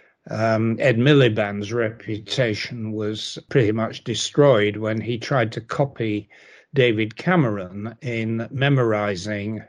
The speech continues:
a speech rather than reading it, and he missed out a key chunk about the economy. And that sort of stuck in people's mind that this guy really isn't serious. So if, if you are doing a set speech, I guess you have to do it properly.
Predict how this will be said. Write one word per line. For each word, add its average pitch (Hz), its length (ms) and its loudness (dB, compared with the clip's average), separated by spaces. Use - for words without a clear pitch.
a 127 80 -6
speech - 640 -2
rather 120 340 -2
than 110 280 -4
reading 113 420 4
it, 104 340 -8
and 131 160 2
he 127 140 2
missed 143 380 2
out 127 260 0
a 143 60 -2
key 131 340 -2
chunk 127 460 -2
about 120 320 -2
the 123 100 -2
economy. 113 600 0
And 123 240 -4
that 147 320 0
sort 120 300 -8
of 110 220 -6
stuck - 480 0
in 117 160 -6
people's 113 460 -4
mind 117 480 -4
that 117 140 -8
this 131 180 -4
guy 113 340 0
really 110 360 0
isn't - 300 -6
serious. - 760 0
So 143 380 2
if, 156 180 0
if 170 220 0
you 165 160 8
are 202 160 10
doing 120 400 4
a 107 40 -4
set 107 320 -8
speech, 107 640 -8
I 131 140 -6
guess 127 320 -6
you 123 140 -2
have 131 240 -8
to 117 100 -8
do 110 140 -2
it 104 120 -6
properly. 120 580 -2